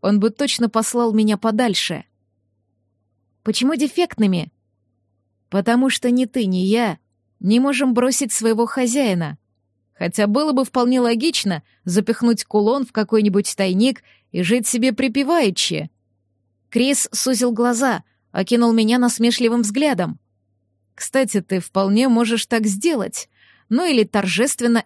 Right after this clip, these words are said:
истратить свою жизнь на болтовню и освободить свою девочку». Всё, на что хватило меня,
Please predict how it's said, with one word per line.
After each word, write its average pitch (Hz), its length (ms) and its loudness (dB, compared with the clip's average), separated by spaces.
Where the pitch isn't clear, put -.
истратить 262 580 0
свою 226 260 2
жизнь 214 420 0
на 208 160 2
болтовню 190 680 0
и 294 80 0
освободить 302 580 0
свою 277 260 0
девочку». 220 640 -4
Всё, - 280 0
на 240 140 4
что - 180 -4
хватило 277 440 -2
меня, 196 380 0